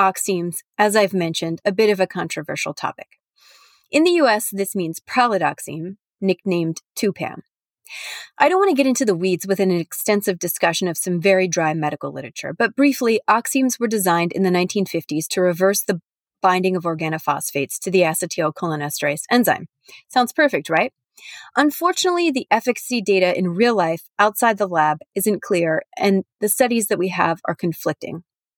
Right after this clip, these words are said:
To con-, further confuse the issue, Tupam shouldn't help with carbamates since they bind irreversibly, yet some studies show a benefit with certain carbamates.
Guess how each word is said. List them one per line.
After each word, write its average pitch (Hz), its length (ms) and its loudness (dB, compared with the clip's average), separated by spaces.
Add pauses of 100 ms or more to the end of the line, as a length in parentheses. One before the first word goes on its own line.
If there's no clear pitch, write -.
(720)
To - 100 -4
con-, 254 160 2 (100)
further 269 240 4
confuse 208 460 0
the - 160 -4
issue, 170 340 -2 (420)
Tupam 277 400 4
shouldn't 240 340 0
help 214 220 0
with - 140 -6
carbamates 170 640 0
since - 300 -2
they 190 140 4
bind 175 320 2
irreversibly, 185 880 0 (420)
yet 254 240 6 (320)
some 285 300 2
studies 220 400 2
show 196 220 4
a 185 40 4
benefit 175 480 0
with 175 180 -4
certain 156 340 -2
carbamates. - 640 -2